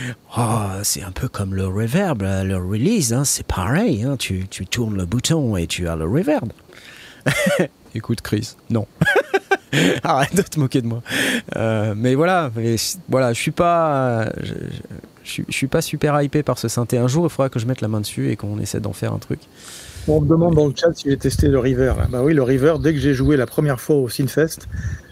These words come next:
Speaker 2: euh, bah Laurent, euh, il arrivait avec son truc, là. J'ai mis les mains dessus et tout de suite, je lui ai dit, « Putain, c'est génial, voilà, t'as un, t'as un vrai synthé. » Ça tient à rien, tu vois, c'est, c'est juste le, c'est le, le, le, le premier contact que t'as avec le son, tu te rends compte s'il y a de la matière, si c'est vivant ou pas.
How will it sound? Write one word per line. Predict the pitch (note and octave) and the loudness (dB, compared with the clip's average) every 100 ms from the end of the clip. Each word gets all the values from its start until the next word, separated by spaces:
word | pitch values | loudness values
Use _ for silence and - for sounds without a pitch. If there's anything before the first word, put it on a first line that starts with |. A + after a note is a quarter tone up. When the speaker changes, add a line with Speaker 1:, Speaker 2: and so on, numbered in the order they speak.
| - | -4
Speaker 2:
euh, | A2+ A2+ A2 A2+ | -2 0 -2 -2
bah | A#2 | 2
Laurent, | C3 B2 C#3 C3+ | 2 4 2 2
euh, | A#2 A2 A2 | 0 0 -2
il | A2+ A#2 | -2 0
arrivait | G#2+ B2 B2+ | 0 2 2
avec | A#2+ | 0
son | - | -4
truc, | B2 E3 F3 | -2 0 2
là. | C#3 C#3 - - - - - | 0 -2 -4 -14 -18 -14 -2
J'ai | B2+ | 2
mis | B2+ | 2
les | B2+ | 4
mains | B2+ | 4
dessus | B2 - | 2 2
et | F3 | 0
tout | C3+ | 0
de | |
suite, | D#3+ C#3+ | -2 0
je | |
lui | B2 | 0
ai | |
dit, « | A#2 D3 | 2 0
Putain, | - C#3+ | 0 -2
c'est | A#2 | 0
génial, | A2+ C3+ C3+ A#2+ | 0 2 2 2
voilà, | A#2 A#2+ - | 0 -2 -2
t'as | A#2+ | 0
un, | A2+ | 0
t'as | B2 A#2+ | -2 -2
un | |
vrai | A2+ B2 | 0 0
synthé. » | - B2+ B2 - - - - - | 0 0 -2 -4 -16 -20 -20 0
Ça | D#3+ | 0
tient | - F3+ | 4 2
à | E3 | 4
rien, | C#3+ F#3+ F3+ | 4 4 4
tu | - | 2
vois, | C3+ | 0
c'est, | - C3+ A#2+ A2+ | 2 2 2 0
c'est | - | 0
juste | B2+ D3+ - | 2 2 4
le, | C#3 B2 - - - - - | 2 2 -4 -18 -20 -20 0
c'est | |
le, | D3 D3+ C#3+ | 4 6 6
le, | C#3 C#3 D3 E3 - - - - - | 4 2 0 -4 -8 -14 -14 -12 -4
le, | D3 - | -2 2
le | D#3+ | 0
premier | - F3+ F#3+ | 4 4 4
contact | F3+ - F3 - | 2 2 2 2
que | D3+ | 2
t'as | D#3+ | 4
avec | D3 D#3 | 4 4
le | C#3+ | 2
son, | - F#3 G3+ D#3+ | 4 4 4 2
tu | D3 | 0
te | - | 2
rends | D3+ | 2
compte | C3 E3+ | 4 2
s'il | D3+ | 2
y | C#3 | 2
a | |
de | |
la | C3 | 4
matière, | C3 C3 - E3+ | 2 2 2 0
si | - | 0
c'est | C#3 C#3 | -2 0
vivant | C3+ C3+ | 0 2
ou | D3 | 2
pas. | C#3+ | 2